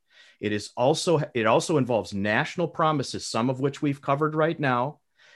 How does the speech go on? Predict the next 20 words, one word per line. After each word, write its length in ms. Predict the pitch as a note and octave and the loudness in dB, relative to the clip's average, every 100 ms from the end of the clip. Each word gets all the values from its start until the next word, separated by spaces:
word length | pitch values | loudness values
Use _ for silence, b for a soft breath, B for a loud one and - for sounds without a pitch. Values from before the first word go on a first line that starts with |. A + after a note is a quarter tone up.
| b | b
And 180 | A2+ A2+ | 0 0
those 220 | B2 A#2 | 0 0
national 480 | B2 D3 F#3+ - F3 | 2 2 0 -4 -4
promises 880 | - F3+ G#3+ E3+ - G2+ F2+ - - _ | 0 2 4 2 -4 -4 -4 -6 -18 _
are 100 | B2 | -4
being 320 | A#2+ B2+ C#3+ C#3 | -2 0 -2 -2
fulfilled 540 | A#2+ - C#3+ C3 - | -8 -6 -2 -2 -4
today. 460 | G#2+ A#2 A#2 - - _ _ _ _ - | -8 -2 -2 -2 -10 _ _ _ _ -4
Uh, 280 | G#2+ G2 - C#3+ | 0 2 0 0
in 140 | C#3 | 2
the 120 | C3 C#3+ | 2 2
eighteen 460 | D#3+ F3+ - G3 D#3+ | 0 0 -2 -2 0
hundreds, 520 | D#3+ G3 B2+ G2 - | 0 0 0 -4 -4
when 160 | A2+ | -4
Theodore 580 | A2 - D3+ F#3+ G3 F#3 | -4 -6 -2 2 4 2
Herzl 400 | D#3+ E3 - A#2 | 2 -2 -2 -6
had 220 | A2+ C3+ C3 | -2 0 0
a 40 | |
vision 580 | G#2+ C3 D#3 A#2 D2 - _ _ _ _ _ - | -2 0 0 -2 -8 -14 _ _ _ _ _ -12
to 600 | - C3 A#2 A2 G#2 | 0 2 4 2 -2